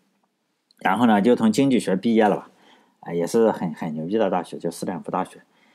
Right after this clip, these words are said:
他二十一岁就毕业了，他就觉得，哎，他要成为个富翁，<laughs> 但每个人都，都想成为富翁哈，我也想，结果发现成不了，结果越混越穷了。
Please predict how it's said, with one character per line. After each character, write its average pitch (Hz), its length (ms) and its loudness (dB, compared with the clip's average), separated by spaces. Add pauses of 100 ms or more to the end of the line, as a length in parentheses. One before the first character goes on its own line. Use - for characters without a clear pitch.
(220)
他 - 80 2
二 190 80 6
十 185 160 4
一 165 100 4
岁 208 220 2
就 - 280 0
毕 131 200 2
业 117 120 6
了， 90 140 4
他 - 180 -2
就 120 160 4
觉 - 160 0
得， 101 80 2
哎， 98 200 -2
他 101 140 -6
要 117 80 4
成 117 180 -2
为 107 120 4
个 107 80 2
富 123 200 0
翁， 90 180 0
<laughs> - 20 -8
但 - 200 -4
每 107 140 2
个 107 100 2
人 104 120 0
都， 117 120 2 (120)
都 123 120 2
想 113 160 2
成 98 180 -2
为 92 60 2
富 101 220 -2
翁 87 100 -2
哈， 85 120 -6
我 90 120 2
也 113 80 4
想， - 280 -6
结 98 120 0
果 92 140 2
发 95 140 -2
现 104 80 0 (760)
成 - 140 -8
不 117 40 2
了， - 220 0
结 101 140 0
果 107 100 4
越 113 120 4
混 120 240 0
越 120 80 4
穷 - 240 -10
了。 - 240 -2